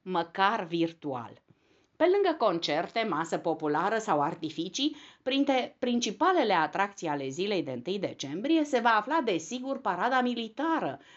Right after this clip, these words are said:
blocuri de defilare pedestră, plus alți șaizeci de militari pentru treizeci de echipaje ale mijloacelor de tehnică de luptă, Ministerul Afacerilor Interne plus S R I și Crucea Roșie,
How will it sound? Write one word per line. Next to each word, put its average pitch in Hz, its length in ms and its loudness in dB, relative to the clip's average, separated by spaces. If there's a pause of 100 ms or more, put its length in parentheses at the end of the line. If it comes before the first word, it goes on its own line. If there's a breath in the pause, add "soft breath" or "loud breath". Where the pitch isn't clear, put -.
(140 loud breath)
blocuri 220 480 4
de 185 120 4
defilare 180 560 0
pedestră, 175 760 -2 (280 loud breath)
plus 294 420 2
alți 349 420 2
șaizeci 220 420 0
de 196 80 -2
militari 196 540 0
pentru 180 300 0
treizeci 202 460 -2
de 165 80 2
echipaje 165 600 0
ale 165 180 2
mijloacelor 170 640 0
de 143 120 -2
tehnică 180 480 -2
de 143 160 -4
luptă, 175 380 -2 (260 loud breath)
Ministerul 196 540 2
Afacerilor 202 580 0
Interne 165 720 0
plus 214 340 2
S - 200 -14
R 180 180 2
I 156 260 0
și 156 200 -4
Crucea 175 600 0
Roșie, 190 340 -8